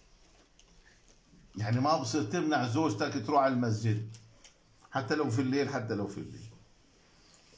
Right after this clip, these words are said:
فقال بعض بني عبد الله بن عمر: "والله إنا لا ندعهن يتخذنه دغلا." يعني إيش؟ يعني حجة،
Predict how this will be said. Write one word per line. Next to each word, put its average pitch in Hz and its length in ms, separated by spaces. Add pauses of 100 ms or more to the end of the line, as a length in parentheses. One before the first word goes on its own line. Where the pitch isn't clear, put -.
(1000)
فقال 277 580
بعض 233 320
بني 208 220
عبد 180 180
الله 175 200
بن 147 180
عمر: 117 440 (2000)
"والله 151 640
إنا 156 540
لا 185 520
ندعهن 160 880
يتخذنه 185 1040 (500)
دغلا." 113 1300 (160)
يعني 117 380
إيش؟ 139 280 (920)
يعني 95 180
حجة، 120 560